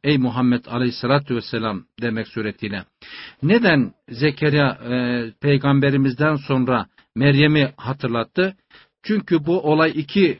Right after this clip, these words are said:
peygamberimizin, Zekeriya peygamberimizle bu Meryem arasında bir bağlantı var da onun için hemen onun arkasından Rabbimiz bizlere Meryem'in hayatıyla ilgili olan bölümlerin de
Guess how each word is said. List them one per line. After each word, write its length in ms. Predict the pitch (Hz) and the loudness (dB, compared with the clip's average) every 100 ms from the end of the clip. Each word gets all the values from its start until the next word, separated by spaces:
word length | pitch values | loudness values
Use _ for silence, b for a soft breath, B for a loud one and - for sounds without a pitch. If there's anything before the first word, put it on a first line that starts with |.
| - | -4
peygamberimizin, 1080 | 139 135 143 143 139 135 135 131 143 131 90 _ | 0 2 4 4 4 4 4 2 2 0 0 _
Zekeriya 460 | 135 127 135 156 160 | -4 -2 0 -2 -2
peygamberimizle 960 | 131 123 127 127 127 160 160 139 143 139 - | -2 0 0 2 0 0 -2 0 -2 -2 0
bu 160 | 147 | 0
Meryem 460 | 113 131 135 165 127 | 2 0 0 -2 -2
arasında 560 | 117 117 110 139 151 | -4 -4 -4 -2 -2
bir 220 | 143 165 131 | 2 0 2
bağlantı 540 | 127 127 131 143 147 | 2 2 0 -2 -2
var 240 | 156 175 | -2 -2
da 160 | 156 170 | -2 -4
onun 280 | - 160 180 | 0 2 4
için 320 | 139 - 101 - b b b | 2 0 -6 -8 b b b
hemen 380 | 135 170 147 123 | -2 0 0 0
onun 280 | 135 170 156 | 0 0 -2
arkasından 800 | 120 120 120 - 110 117 160 - 113 | -6 -6 -8 -8 -6 -4 -4 -6 -6
Rabbimiz 540 | 120 - 110 135 139 | -6 -4 -2 -2 -2
bizlere 480 | 120 101 113 131 180 - _ - | -6 -4 -4 -2 -4 -8 _ -4
Meryem'in 500 | 135 139 151 165 190 | 2 4 4 2 -2
hayatıyla 720 | 190 131 135 135 - 170 135 | -2 0 2 0 -2 0 0
ilgili 420 | 127 127 123 143 | 0 -4 0 0
olan 300 | 147 120 107 | 0 0 0
bölümlerin 580 | 123 131 123 113 147 151 | 0 2 2 0 0 0
de 200 | 131 | 0